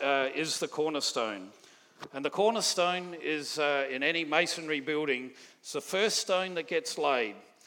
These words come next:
And every brick, every block that is laid, is laid in line with, um, how that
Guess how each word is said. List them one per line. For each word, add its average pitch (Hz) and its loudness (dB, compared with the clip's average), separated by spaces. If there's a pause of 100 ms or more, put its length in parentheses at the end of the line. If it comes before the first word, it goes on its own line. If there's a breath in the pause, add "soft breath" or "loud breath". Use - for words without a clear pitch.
(340 soft breath)
And 135 2
every 170 4
brick, 170 0
every 151 -2 (240 loud breath)
block - 2
that 160 0
is 147 -4
laid, 123 4 (220)
is 131 -6
laid 160 4
in 127 -6
line 156 0
with, 156 -2 (280 loud breath)
um, 131 0
how 151 4
that 147 2